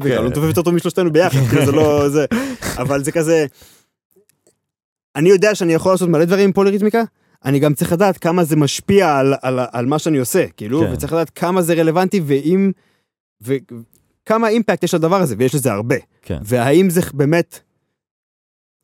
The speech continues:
Speaker 2: אה, אה, האם באמת צריך להביא את הדבר הזה פה?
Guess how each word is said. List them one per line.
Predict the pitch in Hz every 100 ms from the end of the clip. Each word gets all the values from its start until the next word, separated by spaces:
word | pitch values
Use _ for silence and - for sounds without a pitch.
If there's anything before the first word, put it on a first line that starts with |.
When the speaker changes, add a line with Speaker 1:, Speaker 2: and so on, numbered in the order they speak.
| _ _ 123
Speaker 2:
אה, | 127 117 113 113 110
אה, | 117 110 107 107 104 101
האם | 117 156 165
באמת | 160 175
צריך | 175
להביא | 156 135 170
את | 147
הדבר | 123 120 135 147
הזה | 131 117
פה? | -